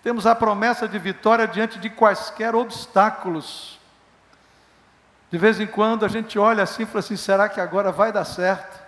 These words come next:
Será que por esse obstáculo eu passo? Será que eu consigo ultrapassar essa barreira?" Não é? Aquela coisa fica grande assim, é um gigante diante da gente.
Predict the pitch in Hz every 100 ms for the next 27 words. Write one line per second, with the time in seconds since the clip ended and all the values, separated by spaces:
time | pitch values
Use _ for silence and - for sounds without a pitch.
0 | _ _ _ _ _ _ - - - 226
1 | 269 - - 240 208 269 302 - 262 -
2 | - 233 254 240 247 247 202 220 233 -
3 | - - - - - - 240 254 285 269
4 | 262 254 - - - 254 - 269 269 254
5 | 262 262 240 214 269 247 247 294 294 -
6 | 302 247 247 269 330 320 - - - 226
7 | 277 - - - 262 233 - 262 240 285
8 | - 247 180 262 311 294 247 - 302 233
9 | 277 285 285 359 381 - 339 277 311 302
10 | 247 254 320 311 -